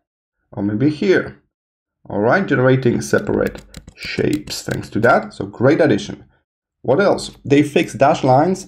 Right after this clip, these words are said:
so we got more control, we can balance them. Very requested feature, and they fixed many bugs. The release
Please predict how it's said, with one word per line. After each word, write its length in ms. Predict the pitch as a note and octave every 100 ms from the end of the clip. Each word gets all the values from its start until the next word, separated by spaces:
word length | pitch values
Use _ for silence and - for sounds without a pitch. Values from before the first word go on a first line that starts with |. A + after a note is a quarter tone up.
| -
so 140 | B2
we 100 | A#2+
got 120 | A#2
more 240 | A#2+ C3 C#3+
control, 400 | D#3+ D3+ D3 C#3+
we 80 | C3
can 220 | A#2+ G#2
balance 400 | B2+ C#3 C3+ A#2+
them. 420 | C3 C3+ C#3+ - - _ _ _ -
Very 300 | B2 D3+ D3+
requested 480 | D3 D3+ D3+ D3+
feature, 500 | - D3+ F#3 F#3+ G#3+ - -
and 380 | C#3+ D#3 E3 C#3
they 140 | C3+
fixed 340 | C3 B2+ B2+ A2
many 260 | A2 A2
bugs. 520 | G2+ G#2+ G2+ G2+ - -
The 340 | - G2 F#2+ - _
release 460 | A#2 C#3 E3 -